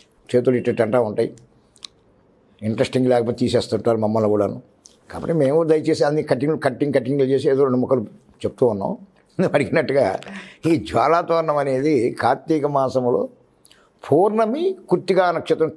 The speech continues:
కలిస్తేనే జ్వాలాతోరణం చేయాలి. ఎట్టంటే అట్ట చేద్దాం కుదరదు. ఇవి ఎప్పుడలా చేయొచ్చు, చేద్దాం కుదరదు. Only కార్తీక పౌర్ణమి, కృత్తికా నక్షత్రం ఉండాలి ఆ టైంలో. అంటే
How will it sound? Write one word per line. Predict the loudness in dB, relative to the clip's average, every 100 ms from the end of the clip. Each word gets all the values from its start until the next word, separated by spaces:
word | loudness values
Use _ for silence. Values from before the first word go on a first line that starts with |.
| -2
కలిస్తేనే | -2 0 -2 -2 0
జ్వాలాతోరణం | 2 2 0 -4 -8
చేయాలి. | -10 -10 -18 _ _ _ _ _ _ _ _ -20 -20 -2 -2
ఎట్టంటే | 2 2 2
అట్ట | 0
చేద్దాం | 0 0 0
కుదరదు. | 0 0 -2 -12 -18 -20 -20 -20 -18 -12 -2
ఇవి | 0
ఎప్పుడలా | 2 4 4 2 2
చేయొచ్చు, | 0 0 0
చేద్దాం | 0 0
కుదరదు. | -2 -4 -6 -2 2 4
Only | 4 2 2 -2 0 0
కార్తీక | 0 -2 -6 -4 0 0
పౌర్ణమి, | -2 0 0 0 0 -4 -4 -8 -10 -4
కృత్తికా | -4 -2 0 0
నక్షత్రం | 0 -2 -2 0
ఉండాలి | 0 0 0
ఆ | -2
టైంలో. | -6 -8 -18 _ _ _ _ _ _ -20 _ _ -20 -8 -4
అంటే | 0